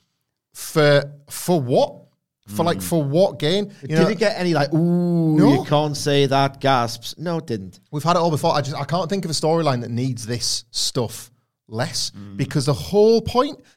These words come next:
Speaker 1: to Sidgwick's point about how A E W works so hard to bring back, God, imagine just watching wrestling and believing in it. Imagine just
Speaker 2: I know.
Speaker 1: sitting down for two. I, I joked about this, but on this,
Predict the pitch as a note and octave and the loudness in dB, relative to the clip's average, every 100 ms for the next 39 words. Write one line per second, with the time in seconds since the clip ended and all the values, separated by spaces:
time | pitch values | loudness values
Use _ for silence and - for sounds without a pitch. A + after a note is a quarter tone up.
0 | - E3+ A3 A#3+ - - G3+ D#3 C3+ C#3+ | -8 -2 -2 -4 -8 -2 -2 -2 -4 -2
1 | C3+ A#2+ - - D#3 E3 D#3 C3 C3 C3 | -2 -4 -12 -4 0 0 2 0 0 -2
2 | - C3+ C3 C3 B2+ A2+ B2+ A#2+ A2 - | -2 0 0 0 -2 -6 -4 -2 -4 -6
3 | - - _ - C3+ A#2 D#3 F3+ D#3 D#3+ | -18 -20 _ -8 -4 -2 -2 -4 -6 -4
4 | C#3 C#3+ C3 - A2 G2+ G#2+ G#2+ G#2 F#2 | -4 -4 -4 -4 -6 -6 -6 -6 -6 -6
5 | F#2 - _ _ _ _ B2 B2+ D3 E3+ | -8 -12 _ _ _ _ -6 0 2 0
6 | E3+ D3 C3 B2 A#2+ A#2 F3 G3 F3+ C#3+ | -2 -2 -2 -2 0 0 -2 -4 -2 0
7 | A2+ A2 A2 - _ - D3+ D3 D#3 - | 0 -2 -6 -16 _ -8 -4 0 -2 -2
8 | G#3 F#3 E3+ B2 C3 A2 A2+ B2 D3 C#3+ | -2 2 0 0 -8 -8 -8 -6 -4 -4
9 | - - | -6 -10